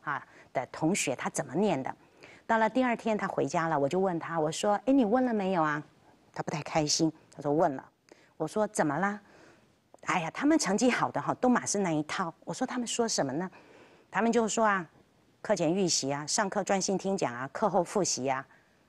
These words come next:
我说：“你觉得错了吗？”“哎呀，他们只会讲那一套，这就是他们的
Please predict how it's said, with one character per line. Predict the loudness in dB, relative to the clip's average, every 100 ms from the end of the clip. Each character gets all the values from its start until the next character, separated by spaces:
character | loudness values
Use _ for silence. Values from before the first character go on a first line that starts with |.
| _
我 | -12
说 | 0 2 2 0 -6
：“你 | -2
觉 | 0
得 | -2
错 | 0 2 4
了 |
吗 | 4 2 -2 -10 -12
？”“哎 | -4
呀， | -4
他 | 0 4
们 | 4
只 | 2
会 | 0
讲 | 0 0
那 | 0
一 | 0 -2
套， | 0 0 2
这 | 0
就 | 2
是 | 2
他 | 2
们 |
的 | 0